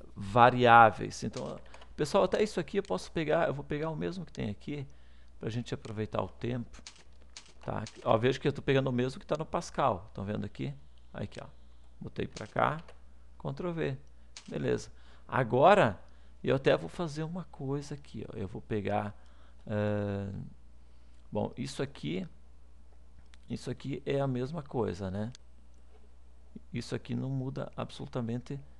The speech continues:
nada. Então, deixa eu pegar isso aqui, dar um Ctrl C. Eu vou trazer pra cá agora e vou colocar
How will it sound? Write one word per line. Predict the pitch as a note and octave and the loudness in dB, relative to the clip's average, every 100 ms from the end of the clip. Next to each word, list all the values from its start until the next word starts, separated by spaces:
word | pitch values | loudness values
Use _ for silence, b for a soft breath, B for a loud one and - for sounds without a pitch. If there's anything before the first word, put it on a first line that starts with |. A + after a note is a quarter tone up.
| b b b - | b b b -2
nada. | B2+ - - - | 0 0 -4 -12
Então, | - A2 | -6 -4
deixa | A2 - | -2 -4
eu | |
pegar | - G#2+ G2+ | -2 0 0
isso | F#2 - | -2 -8
aqui, | - A#2+ C3 - | -6 -4 -4 -4
dar | F#2 | -6
um | F#2 | -6
Ctrl | - - - - | -6 -8 -10 -16
C. | - B2 C3+ C3+ - - - - - B B B B B - | -4 -2 -2 -6 -14 -18 -16 -16 -16 B B B B B -8
Eu | G2+ | -6
vou | A2 | -4
trazer | A2 G#2 G2 | -2 -2 -2
pra | - - | -4 -6
cá | - - A2 | -4 -2 -2
agora | G2 G#2+ A#2 G2+ - - - - - - - - - - - - | 0 4 4 2 -6 -16 -16 -16 -18 -18 -18 -18 -18 -18 -18 -10
e | G#2 | -6
vou | G#2 | -4
colocar | A2+ G#2+ A#2 A2 | -4 -4 -2 -4